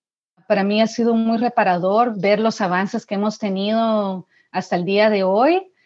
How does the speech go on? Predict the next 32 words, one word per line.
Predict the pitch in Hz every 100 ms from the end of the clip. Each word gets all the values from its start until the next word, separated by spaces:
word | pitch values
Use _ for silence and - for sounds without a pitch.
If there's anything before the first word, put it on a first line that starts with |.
| _ _
Y | 220 214
pues | 196 202 190
tal | 180
vez | 202
suene | 208 240 233
raro, | 233 214 240 247
pero | 233 202 190 185 180 175 _
escuchar | 202 - 202 226 214
los | 233
testimonios | 247 226 220 196 208 226 226
durante | 226 202 196 190
las | 180 190
audiencias | 165 185 196 220 240 202
de | 190
otras | 196 202 226
personas | - 185 - 202 214
que | -
también | 214 180 185
fueron | 185 208 208 208
torturadas, | 208 208 190 175 185 262 320 330 _ _ _
am, | - 196 185 180
aunque | 190 190 185
fueran | 190 202 208
adultas | 196 202 - 208
en | 190
ese | 190 226
momento, | 208 180 185 226 262 - 285 277
me | 214
hizo | 202 196
sentir | 226 214 180 208 208
a | 214
mí | 208 214 220 220 208